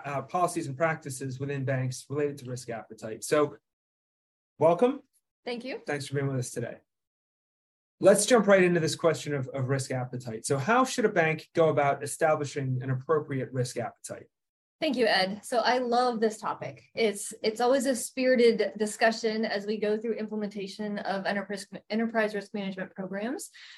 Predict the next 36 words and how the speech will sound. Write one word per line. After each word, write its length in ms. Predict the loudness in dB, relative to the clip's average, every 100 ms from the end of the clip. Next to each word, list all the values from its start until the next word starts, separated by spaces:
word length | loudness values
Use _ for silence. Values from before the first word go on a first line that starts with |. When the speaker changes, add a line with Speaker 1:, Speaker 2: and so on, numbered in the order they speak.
| -4
Speaker 2:
because 200 | 0 0
quite 220 | 2 4
often 360 | 6 4 4 4
what 120 | 4
we 80 | 0
see 320 | -4 -2 -2
is 200 | -2 -2
that 200 | 0 0
clients 320 | 0 0 0
will 100 | -4
come 240 | -4 -6 -4
to 100 | -2
us 180 | -2 -2
and 100 | -2
they 120 | -2
have 480 | -2 0 0 -2 -2
a 120 | 2
largely 380 | 4 4 4 0
qualitative 880 | 0 -2 0 0 0 2 0 -4 -8
narr-, 360 | 0 2 2 -2
narrative 560 | -6 -4 0 0 -2 -4
statement 480 | -2 -2 0 -4 -6 _ -20 -6
that 120 | -2 0
is 120 | -2
a 80 | 2
part 200 | 4 4
of 60 |
their 140 | 2 0
board 200 | 0 0
package, 400 | -4 -4 -4 -4
and 120 | -2
they 80 | -2
typically 380 | -4 -4 -2 0
will 140 | 0
review 340 | -2 -2 -2
it 240 | 0 0